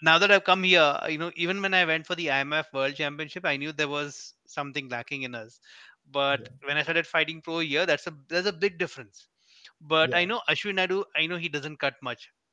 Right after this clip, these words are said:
Speaker 1: or he doesn't cut at all, right, while fighting.
Speaker 2: No.
Speaker 1: He just fights at whatever his
Speaker 2: Both
Speaker 1: walking weight is.
Speaker 2: me and him and all my fighters who are there in the, back in my class,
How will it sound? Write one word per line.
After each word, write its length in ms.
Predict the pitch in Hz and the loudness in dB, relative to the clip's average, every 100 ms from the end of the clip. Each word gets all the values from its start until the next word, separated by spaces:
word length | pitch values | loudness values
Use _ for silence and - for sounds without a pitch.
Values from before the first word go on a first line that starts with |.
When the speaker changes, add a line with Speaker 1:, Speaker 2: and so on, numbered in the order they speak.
| - | -12
Speaker 1:
or 260 | 151 156 | -4 0
he 80 | 180 | 0
doesn't 220 | 170 190 202 | -2 -4 -4
cut 160 | 190 | -4
at 100 | 143 | -2
all, 160 | 147 131 | -2 -2
right, 240 | 107 147 156 | -4 -6 -4
while 180 | 135 | -4
fighting. 420 | 123 127 117 107 - _ | -4 -6 -8 -10 -16 _
Speaker 2:
No. 160 | 135 123 104 _ | -10 -8 -10 _
Speaker 1:
He 120 | 151 | -8
just 260 | 151 185 - | 0 0 2
fights 300 | 165 160 165 | 4 4 2
at 80 | 170 | -2
whatever 360 | 143 147 151 | 0 0 0
his 120 | 147 139 | -2 0
Speaker 2:
Both 200 | 151 180 | 4 4
Speaker 1:
walking 60 | 131 | 2
weight 140 | 123 120 | -6 -8
is. 240 | 110 - 139 | -12 -8 -4
Speaker 2:
me 260 | 170 196 202 | 0 2 2
and 140 | 170 | 0
him 380 | 160 170 170 - _ | -2 -2 -4 -10 _
and 360 | 131 147 151 147 | -8 -6 -6 -10
all 200 | - 139 160 | -4 0 2
my 140 | 156 | 0
fighters 380 | 151 135 151 143 | 0 -2 0 0
who 80 | 135 | -2
are 120 | 127 | -2
there 220 | 127 135 | 0 -2
in 140 | 135 | -4
the, 100 | 127 - | -8 -12
back 340 | - 127 131 | -6 -4 -4
in 100 | 147 | -4
my 100 | 127 | -6
class, 340 | 123 117 123 | -6 -6 -6